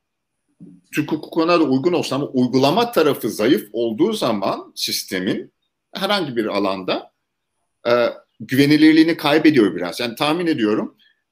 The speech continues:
çoğu, e, fon yatırımının da hukuk seçimi Türkiye değildir.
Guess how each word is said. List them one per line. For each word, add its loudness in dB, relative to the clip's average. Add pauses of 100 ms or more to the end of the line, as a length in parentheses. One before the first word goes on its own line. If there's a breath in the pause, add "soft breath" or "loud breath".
(180)
çoğu, 6 (320)
e, -20
fon -2
yatırımının -4 (260)
da -4 (280)
hukuk -12
seçimi -2
Türkiye -2
değildir. -6